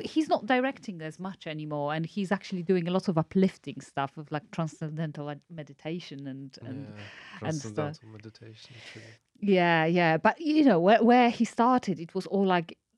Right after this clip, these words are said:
Speaker 1: it w-, really reminds you of the idea that you actually shot, like, you know, black and white films. He had this sort of monster baby that was crying under the radiator somewhere.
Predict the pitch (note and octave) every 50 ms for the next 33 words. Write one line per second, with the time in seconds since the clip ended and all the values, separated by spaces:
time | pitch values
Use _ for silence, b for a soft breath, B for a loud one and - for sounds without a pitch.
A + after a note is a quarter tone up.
0 | _ _ - - - G#3+ B3 C4 C4+ A#3+ C4+ C4+ D4+ D#4 D#4 C4 C4 B3+ A3 A#3
1 | B3+ B3 B3 A3+ A#3+ - G#3 G3 - A3+ G#3+ G#3+ F#3+ A3+ A#3 A3+ G#3 - - A3+
2 | B3 C4+ C#4+ C#4 G3 F#3+ A3 - - - G3 F3 E3+ - - F#3 D#3+ D3+ - D#3+
3 | E3+ F3 E3+ E3+ G#3 G#3 F#3+ E3+ E3 D#3+ D#3 G#3+ A3+ A3 B3+ - A#3 G#3+ G#3+ G#3+
4 | G#3 G3 G3 G3 - - G3+ G3+ G3 F#3+ - - A#3 A#3+ A3 G3 - - G#3+ -
5 | - - G#3 - F#3+ F#3 - G3 G#3 G3 G3 - - - G3 E3+ G3 F#3 F#3+ G3
6 | G3 F#3+ E3+ F3+ F3 F3 F#3+ F3+ - F3 F#3 F#3 F3+ - - _ - - G3+ F#3+
7 | F#3+ F#3+ F3+ F3+ F3 - - F#3 F3+ F3+ F#3 E3+ F#3 F#3 F3+ F3+ F3 - - E3+
8 | F3 G#3+ - G#3+ A3 A3 G3+ F3+ E3+ E3+ E3 - F3 E3 - G#3 G3 G3 F#3+ F3+